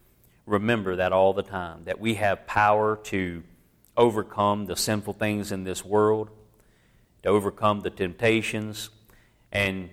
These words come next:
Father, to not act out in a worldly way, but to act out in a godly way. And Father, I pray that as we learn to do this,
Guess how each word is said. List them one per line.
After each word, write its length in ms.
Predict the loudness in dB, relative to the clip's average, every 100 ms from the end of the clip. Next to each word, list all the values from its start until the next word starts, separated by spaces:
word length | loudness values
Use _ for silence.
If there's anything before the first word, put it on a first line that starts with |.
| _ _
Father, 380 | 8 8 8 2
to 180 | -2 -4
not 260 | 0 0 0
act 320 | -2 -2 -2
out 340 | 2 4 2 0
in 100 | -6
a 60 |
worldly 420 | 2 4 4 2
way, 380 | 2 4 4 0
but 220 | -4 -8
to 240 | -8 -8 -4
act 300 | -4 -4 -2
out 320 | 0 0 -2
in 120 | -10 -10
a 60 |
godly 420 | -4 -2 -2 -6
way. 380 | -18 -16 -16 -18 -20 _ _ -20 -20 _ _ -20
And 140 | 2
Father, 240 | 4 6
I 60 | 4
pray 240 | 4 2 4
that 160 | 2
as 140 | 0 -2
we 180 | -2
learn 400 | 2 2 2 -2 -6
to 120 | -4
do 260 | 0 2
this, 520 | 0 -6 -6 -8 -8